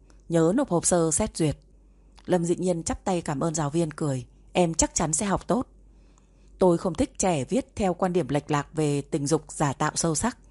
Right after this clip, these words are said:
Mấy trang là nhắc đến bộ phận sinh dục, thật tồi tệ."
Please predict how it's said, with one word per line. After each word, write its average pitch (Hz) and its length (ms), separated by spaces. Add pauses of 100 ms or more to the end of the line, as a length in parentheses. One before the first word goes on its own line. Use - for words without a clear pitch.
(480)
Mấy 170 280
trang 180 380 (200)
là 160 120
nhắc 196 240
đến 175 160
bộ 190 100
phận - 200
sinh 170 220
dục, 156 200 (140)
thật - 200
tồi 139 180
tệ." 151 200